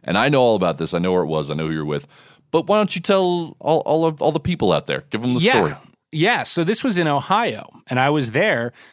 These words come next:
Speaker 2: to film the final episode of Das Boat Season three, right? And now we were
Speaker 1: Mm-hmm.
Speaker 2: chasing some walleyes, doing a little catfishing, but we rented this monster of a house with a pool, a game room. They had freaking asteroids,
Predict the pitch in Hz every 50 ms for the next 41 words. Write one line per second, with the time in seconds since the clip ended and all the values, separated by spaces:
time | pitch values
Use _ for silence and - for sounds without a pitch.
0 | _ - - 151 - - - 208 233 247 247 220 185 156 - - 180 185 208 214
1 | 196 180 147 170 165 139 151 - - 156 139 135 113 95 - 127 123 123 127 120
2 | - - - 123 113 110 101 - - - - 117 104 98 90 101 98 - - 214
3 | 202 98 85 - 107 117 143 151 135 135 131 123 - 151 151 151 165 - - -
4 | 135 147 185 - - 220 185 156 139 135 131 131 131 135 139 175 240 233 - -
5 | _ - 110 - 123 120 127 131 143 170 220 220 - - 135 113 101 - - 117
6 | 107 - 131 123 120 - - - - - - - _ - - 143 135 151 160 143
7 | 135 139 165 220 262 285 254 175 151 143 - - 117 107 110 120 131 143 160 180
8 | 185 190 202 190 - - 165 147 123 120 98 - 123 110 90 - - - - 107
9 | - - - - - - 160 151 143 143 139 131 - _ _ - - - _ _
10 | - - 143 135 135 131 135 139 127 139 170 185 185 - - - 175 180 180 -
11 | 135 113 - - - 117 117 123 - - 151 139 139 139 139 135 135 135 135 139
12 | - -